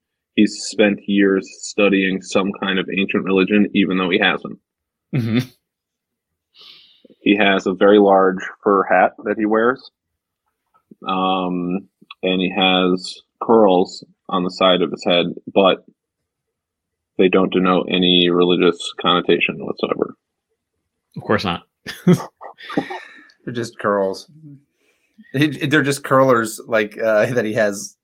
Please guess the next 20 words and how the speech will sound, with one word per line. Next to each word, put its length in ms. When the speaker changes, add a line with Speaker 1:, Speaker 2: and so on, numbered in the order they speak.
Speaker 3:
his 160
hair, 340
<laughs> 40
like, 240
the, 220
the 100
foam 420
curlers. 340
Speaker 1:
Yeah, 40
they're 160
not 220
real. 360
They're 220
actually, 200
it's 200
fake 220
hair 260
too. 340
Speaker 3:
Yeah. 360
Speaker 2:
I, 120